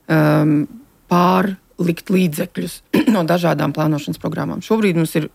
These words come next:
milzīgi biezi plānošanas, finanšu plānošanas noteikumi, kuri mums pasaka, kā mēs plānojam, kā mēs pasakām slimnīcām pirmajā janvārī, cik viņām ir, ā, finansējums uz gadu. Un, ā,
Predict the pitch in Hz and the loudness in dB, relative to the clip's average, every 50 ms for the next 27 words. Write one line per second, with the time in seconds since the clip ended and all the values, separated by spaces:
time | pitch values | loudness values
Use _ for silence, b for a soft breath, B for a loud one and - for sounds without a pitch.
0 | _ _ - - 180 175 180 196 202 185 156 156 151 147 151 151 185 190 175 160 | _ _ -4 0 2 2 2 2 2 2 2 0 -2 -2 0 0 0 0 0 0
1 | 151 156 180 - - _ - 175 180 180 180 170 - - - 160 - - 180 170 | -2 -2 -4 -6 -6 _ -2 0 0 2 2 0 -2 -2 -2 -4 -4 -2 -2 0
2 | 170 185 - - - 170 170 170 156 - 156 147 - - 214 254 254 254 220 196 | 0 -2 -2 -2 -2 0 0 0 -2 -2 -4 -4 0 0 0 2 2 0 -2 -2
3 | - - 190 180 170 B B B B B B B - 185 170 170 165 156 156 - | 0 0 -2 -2 -2 B B B B B B B -2 0 2 2 2 0 -2 -2
4 | - - 208 240 - - 208 190 - 185 180 - _ _ _ _ _ _ - - | -2 -2 -2 -2 0 -2 -4 -4 -2 -4 -6 -6 _ _ _ _ _ _ -2 0
5 | 196 190 180 175 170 160 165 165 - - 180 180 196 214 214 190 185 175 170 - | 2 2 4 2 2 2 0 -2 -2 -2 -2 0 2 2 2 2 2 2 0 -2
6 | - - 202 190 185 180 165 151 - - 175 170 - 170 - 160 156 156 - 175 | -2 -2 0 2 2 2 2 0 -2 -4 -6 -6 -6 -6 -4 -4 -4 -2 0 0
7 | 175 175 165 160 151 - 180 165 160 165 175 175 _ - 170 170 170 170 170 165 | 0 2 2 0 -2 -2 -2 -4 -2 -2 -4 -6 _ -4 0 0 0 2 0 0
8 | 165 175 170 180 175 170 160 156 160 160 156 - - 160 - 160 156 147 147 151 | 0 0 2 2 2 2 0 0 0 -2 -4 -4 -6 -6 -2 0 0 0 2 0
9 | 160 156 165 - - - 185 170 175 175 170 170 - 185 170 165 156 165 - 185 | 0 -2 -2 -6 -6 -4 -2 -2 -2 -2 -2 -2 0 2 2 2 2 0 -2 -2
10 | 180 170 175 165 - - 160 156 160 214 247 269 220 208 214 B B B B B | -2 -2 -2 -2 -4 -4 -4 -2 0 2 2 2 2 0 -4 B B B B B
11 | B B B B B - 180 185 180 180 185 180 180 180 175 | B B B B B 0 2 4 4 4 4 4 4 4 4